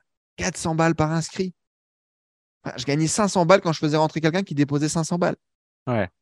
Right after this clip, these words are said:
Speaker 1: Et je me rends pas compte que c'est, il y a un problème dans l'équation. Moi, je, je me, et là, vraiment, en plus, ça marche. Le trader nous fait gagner de l'argent. Donc là, je pars à rêver. Je me souviens, je suis dans cet hôtel miteux en Roumanie, là, parce que c'était, parce qu'on n'avait pas de moyens, hein, et j'avais pas encore touché mes commissions, tout ça.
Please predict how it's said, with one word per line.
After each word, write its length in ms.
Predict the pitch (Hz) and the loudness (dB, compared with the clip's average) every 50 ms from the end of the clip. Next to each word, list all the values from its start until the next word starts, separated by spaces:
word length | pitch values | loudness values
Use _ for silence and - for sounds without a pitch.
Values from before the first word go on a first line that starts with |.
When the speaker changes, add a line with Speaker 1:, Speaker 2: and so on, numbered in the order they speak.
| _ _ _ _ _ _ _ _ _ _ _ _ - | _ _ _ _ _ _ _ _ _ _ _ _ -2
Speaker 1:
Et 60 | 139 | 2
je 80 | 127 135 | 6 8
me 60 | 165 | 10
rends 160 | 165 196 214 | 10 10 10
pas 100 | 202 285 | 10 8
compte 320 | 277 - 349 359 349 285 - | 10 12 12 12 12 10 8
que 140 | - 190 | 8 6
c'est, 420 | 175 - 190 185 180 180 175 170 175 | 8 10 10 10 10 10 10 8 6
il 60 | 180 | 4
y 60 | 175 | 4
a 100 | 165 170 | 4 6
un 60 | 175 | 6
problème 400 | 170 - 196 196 175 185 196 180 | 6 6 6 8 10 8 8 8
dans 100 | 156 139 | 6 4
l'équation. 560 | 135 135 135 143 135 131 - - 156 151 139 135 _ _ - | 2 2 2 0 0 0 0 -2 -4 -4 -6 -8 _ _ 0
Moi, 80 | 123 | 0
je, 260 | 123 123 127 131 127 123 | 2 6 6 8 8 8
je 140 | 110 123 | 6 6
me, 320 | 123 117 117 120 117 113 104 - - - _ _ _ - | 4 6 6 4 4 2 2 0 -6 -20 _ _ _ 2
et 140 | 135 135 | 4 6
là, 160 | 131 151 151 139 | 8 8 8 6
vraiment, 580 | 110 120 110 120 123 127 156 202 277 339 - _ | 6 2 0 2 2 4 2 2 2 -2 -6 _
en 80 | - 120 | -12 -14
plus, 160 | - - 311 | -6 -4 -6
ça 240 | 285 - - 170 151 | -4 -4 -4 -4 -2
marche. 200 | 190 190 - - | -2 -2 -4 -4
Le 60 | 135 | -4
trader 240 | - - 143 165 190 | -4 0 0 0 0
nous 80 | 170 139 | 2 2
fait 100 | - 135 | 2 2
gagner 160 | 131 131 131 | 2 2 2
de 60 | 123 | 2
l'argent. 220 | 123 113 110 101 - - - - - - _ - | 2 2 0 -2 -4 -8 -16 -20 -20 -20 _ 2
Donc 240 | 127 147 151 143 | 4 4 6 8
là, 280 | 170 170 170 165 139 113 | 8 8 8 8 6 4
je 100 | 110 117 | 2 0
pars 280 | 110 101 143 135 123 110 | 2 4 4 4 4 4
à 100 | 107 104 | 2 2
rêver. 320 | 107 120 113 120 165 220 | 2 2 2 2 0 0
Je 100 | 214 135 | 0 0
me 100 | 123 123 | 0 0
souviens, 280 | - - 135 139 151 135 | 0 0 2 2 2 2
je 100 | 117 120 | 0 -2
suis 160 | - - 143 | -4 -4 -2
dans 140 | 123 120 113 | -2 -2 0
cet 240 | - 127 120 - | 2 2 2 4
hôtel 320 | 139 135 - 180 170 143 117 | 2 4 6 6 6 6 4
miteux 480 | 113 123 151 156 147 - 156 135 - - _ | 4 2 0 2 4 4 4 4 2 -2 _
en 100 | - 113 | -6 -4
Roumanie, 420 | 113 117 113 110 110 110 107 98 | -2 0 0 2 2 0 0 -2
là, 100 | 92 - - - | -4 -6 -8 -6
parce 300 | - 110 110 104 - - | -4 -4 -4 -6 -6 -6
que 120 | - 123 | -4 -4
c'était, 360 | 113 - 123 120 113 120 107 | -4 -4 -6 -2 0 0 0
parce 160 | - - - | 0 -2 -4
qu'on 80 | - 123 | -2 2
n'avait 140 | 110 104 107 | 2 2 2
pas 100 | - 117 | 2 2
de 60 | 131 | 4
moyens, 380 | 143 156 160 156 143 123 107 101 | 6 6 6 6 6 4 2 -2
hein, 100 | 101 101 | -6 -6
et 320 | 98 101 104 104 107 110 | -4 -4 -4 -2 -4 -2
j'avais 220 | 104 104 110 117 113 | 0 2 2 2 4
pas 100 | - 123 | 2 0
encore 200 | 117 - 120 - | 0 -2 -4 -6
touché 200 | - 123 - 127 | -6 -4 -2 -2
mes 140 | 120 117 104 | -2 0 0
commissions, 340 | - 120 117 113 - 147 | 0 0 -2 -2 -2 -4
tout 120 | 131 - - | -4 -4 -2
ça. 160 | - 170 - | -2 -2 -2